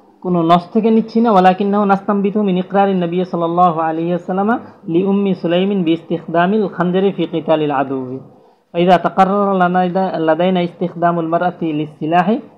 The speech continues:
ফাকাদ ওয়াদ-, ওয়াজাবা তাদাররুবুহা আলাইহি। যেহেতু আমাদের কাছে এটা নির্দিষ্ট হয়েছে যে মহিলা অস্ত্র কি করতে পারে? ব্যবহার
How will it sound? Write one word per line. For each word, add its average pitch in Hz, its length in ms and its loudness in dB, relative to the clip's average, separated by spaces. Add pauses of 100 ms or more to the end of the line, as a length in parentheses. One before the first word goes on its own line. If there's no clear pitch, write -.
(120)
ফাকাদ 160 260 -2
ওয়াদ-, 151 280 2
ওয়াজাবা 160 480 0
তাদাররুবুহা 151 760 -2
আলাইহি। 135 460 -4 (360)
যেহেতু 190 280 0
আমাদের 185 300 0
কাছে 185 180 -4
এটা 175 120 -4
নির্দিষ্ট 165 440 -4
হয়েছে 175 420 0 (300)
যে 151 160 -4
মহিলা 160 520 2 (1120)
অস্ত্র 190 320 -2
কি 196 140 -4
করতে 190 220 -2
পারে? 175 180 0
ব্যবহার 170 380 2